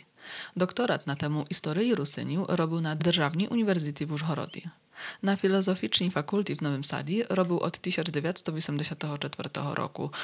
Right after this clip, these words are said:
Uczył historię Rusyniu, folklorystyku i kulturną historię Rusyniu, a tak samo rosyjski wopros u Średniej Europy w dwudziestym stuleciu. Uczył i na Filologicznej Fakulty w Belgradzie, czy na Uniwersytecie w Madziarskiej Niredhazi.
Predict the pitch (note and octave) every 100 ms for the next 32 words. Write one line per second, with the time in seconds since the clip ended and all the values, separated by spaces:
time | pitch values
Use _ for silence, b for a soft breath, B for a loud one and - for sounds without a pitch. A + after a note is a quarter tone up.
0 | B - A#3 G#3+ - F#3+ E3 E3 D#3 D3
1 | D3 - C#3 C#3 - E3+ E3 F3 F3+ -
2 | A#3+ G#3 E3+ F3 F#3+ F#3 A3 A3+ A3 F3+
3 | F3 D3+ C3 D3+ A3 C#3+ C#3 C3+ - D#3
4 | D3 D3 - G#3 G3+ - F3 E3 A3 A#3+
5 | - A3 D#3 C3+ D3+ - E3 E3 E3+ E3
6 | G3+ A#3 G3+ D3 D#3+ E3 E3+ - - -
7 | C#3+ - C#3+ - - - F3 _ - -
8 | A#3 A3+ G3+ G3 F#3+ F#3 F3 D#3 E3+ -
9 | G3 - E3+ C3 C#3 F3+ F#3 F#3+ G3 F#3+
10 | D3+ C#3+ D#3 - - F#3 F3+ E3+ - F#3+
11 | D#3+ D3+ A3 A3 E3+ F3 E3+ F#3+ G#3+ -
12 | F3+ E3 D3 E3+ F3 F#2+ - -